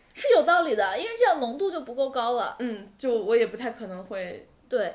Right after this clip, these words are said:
Speaker 2: 嗯。
Speaker 1: 我，所以我觉得是，是对的。
Speaker 2: 就我说的这些，
Speaker 1: <laughs> 我都能理解。
Speaker 2: 而且你觉得我，你都能支持我。<laughs>
Speaker 1: 我还能给你提出来更好的解决方案。
Speaker 2: <laughs> 然后除了那个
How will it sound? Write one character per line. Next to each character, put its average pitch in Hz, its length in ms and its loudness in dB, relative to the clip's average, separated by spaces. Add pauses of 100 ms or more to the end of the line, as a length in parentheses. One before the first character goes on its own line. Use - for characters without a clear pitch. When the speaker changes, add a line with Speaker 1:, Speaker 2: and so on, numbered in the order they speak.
(100)
Speaker 2:
嗯。 226 280 -12 (180)
Speaker 1:
我， 453 420 4
所 381 100 2
以 427 100 2
我 302 80 6
觉 262 160 2
得 277 100 6
是， 349 160 -6
是 311 180 -8
对 311 200 0
的。 214 240 -6 (640)
Speaker 2:
就 320 120 -12 (200)
我 240 120 2
说 339 200 0
的 330 80 -4
这 277 120 -4
些， 311 100 -4
Speaker 1:
<laughs> - 840 0
我 679 120 8
都 - 80 10
能 415 300 12
理 403 80 8
解。 605 240 6
Speaker 2:
而 - 420 10
且 508 260 8
你 339 60 0
觉 349 140 0
得 427 100 2
我， 359 220 0
你 330 120 0
都 415 140 4
能 330 180 2
支 440 160 0
持 - 180 0
我。 - 60 4
<laughs> 554 60 12
Speaker 1:
我 - 0 -
还 - 1120 6
能 392 120 0
给 440 60 8
你 440 200 8
提 440 60 12
出 453 100 8
来 370 120 6
更 - 220 4
好 285 140 4
的 294 80 6
解 285 200 2
决 269 120 4
方 302 220 0
案。 320 120 8 (340)
Speaker 2:
<laughs> - 500 -8
然 285 120 4
后 370 140 10
除 254 280 0
了 330 180 2
那 285 180 -2
个 202 180 -2